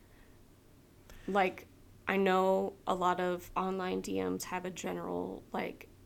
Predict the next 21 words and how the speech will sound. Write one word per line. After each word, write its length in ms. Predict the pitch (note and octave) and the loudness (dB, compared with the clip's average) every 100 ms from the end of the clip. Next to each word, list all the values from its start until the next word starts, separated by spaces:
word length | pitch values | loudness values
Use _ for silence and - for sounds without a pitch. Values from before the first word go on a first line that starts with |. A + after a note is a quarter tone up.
| - - - - | -20 -20 -20 -10
this 320 | F#3 F3+ - | -4 -2 0
is 300 | F#3+ F3 F3+ - | 0 0 -6 -4
our 180 | F#3 F3+ | -2 -2
lines 400 | F3+ F3 F3+ F3 | -2 -2 -2 -4
and 120 | F3+ | -6
veils 380 | F#3 F#3 F#3 - | -4 -4 -2 -2
and 80 | - | 0
stuff, 280 | - - - | -2 -4 -6
but 120 | - | -4
what 160 | F3+ F#3+ | -2 -2
if 140 | G3+ | -2
we 100 | G#3+ | -4
had, 280 | - F#3 F#3 - - - | -2 -2 -2 -6 -14 -8
like, 280 | F3 E3+ - - - - - | -4 -4 -6 -16 -20 -20 -14
here's 380 | - - G#3+ G#3 | -12 2 4 4
the 80 | G3 | 0
setting 460 | F#3+ F#3+ F3 F3 F3 | 2 2 2 0 -2
and 100 | F3+ | -2
here's 300 | F3+ E3+ E3+ | -4 -4 -6
its 180 | - | -8
rating? 320 | F#3 C#3+ - | -6 -6 -8